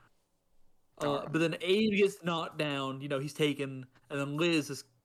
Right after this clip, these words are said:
Speaker 1: captured too.
Speaker 2: Okay.
Speaker 1: Um, and then finally, uh, Hellboy's like, "You know what? I'ma blow this place up. Bye, baby." And then him,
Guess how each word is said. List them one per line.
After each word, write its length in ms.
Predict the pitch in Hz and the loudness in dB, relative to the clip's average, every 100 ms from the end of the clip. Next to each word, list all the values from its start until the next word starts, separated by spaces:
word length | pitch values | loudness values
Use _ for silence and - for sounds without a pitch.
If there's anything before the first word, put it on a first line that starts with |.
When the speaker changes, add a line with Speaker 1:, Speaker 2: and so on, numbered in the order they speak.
| - | -10
Speaker 1:
captured 500 | 160 135 - 139 127 | -6 -6 -6 -10 -6
too. 480 | 143 127 117 113 117 _ _ _ _ _ _ _ _ _ - | -2 -2 -2 -6 -10 _ _ _ _ _ _ _ _ _ -12
Speaker 2:
Okay. 200 | 131 - 170 - _ _ _ _ _ - | -10 -10 -12 -18 _ _ _ _ _ -4
Speaker 1:
Um, 480 | 151 147 139 131 131 - _ _ _ _ _ | 0 2 0 -2 -8 -18 _ _ _ _ _
and 140 | 175 160 | -2 0
then 160 | 160 180 | 0 -2
finally, 640 | 208 240 208 143 123 127 - _ _ _ _ _ | 0 2 4 4 2 -4 -14 _ _ _ _ _
uh, 400 | 170 151 135 127 - _ - _ _ _ _ _ _ _ - | -2 0 2 -2 -6 _ -20 _ _ _ _ _ _ _ -4
Hellboy's 420 | 175 208 175 156 | 2 4 6 4
like, 140 | 151 | 2
"You 80 | 226 | -2
know 140 | 330 294 | 2 4
what? 280 | 247 233 - - | 4 2 -4 -2
I'ma 180 | 320 | 0
blow 240 | 214 190 175 | 4 4 4
this 100 | 170 | 4
place 340 | - 196 190 | 2 2 4
up. 280 | 214 156 - - - | 2 0 -2 -12 -6
Bye, 280 | 226 311 247 | 0 2 4
baby." 500 | 202 190 180 202 220 _ _ _ | 4 6 4 2 -8 _ _ _
And 100 | 165 | -4
then 100 | 160 | -2
him, 420 | 160 147 208 233 | 0 2 4 2